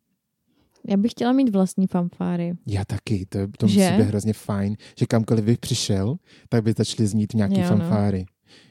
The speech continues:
Speaker 2: Ježiši, jo.
Speaker 1: Jak by zněla moje fanfára? Hrozně by to byla elektrická kytara, si myslím.
Speaker 2: O, ok.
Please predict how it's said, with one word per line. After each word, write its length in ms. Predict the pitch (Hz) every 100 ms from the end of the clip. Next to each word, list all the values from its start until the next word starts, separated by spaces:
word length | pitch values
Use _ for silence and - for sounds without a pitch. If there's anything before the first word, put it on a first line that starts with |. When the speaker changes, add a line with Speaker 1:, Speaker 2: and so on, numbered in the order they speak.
| _ -
Speaker 2:
Ježiši, 720 | 110 113 113 104 104 - 110
jo. 400 | 107 104 101 113 _ -
Speaker 1:
Jak 120 | 202
by 120 | 214
zněla 420 | 262 220 185 175 - - _ 190
moje 200 | 190 180
fanfára? 540 | 175 185 190 - - -
Hrozně 280 | 208 247 240
by 80 |
to 100 | 247
byla 140 | 233 226
elektrická 520 | 202 202 196 - 190
kytara, 340 | 180 175 175
si 120 | 185 -
myslím. 340 | - - - 110 -
Speaker 2:
O, 440 | 117 117 101 92 92
ok. 200 | 107 -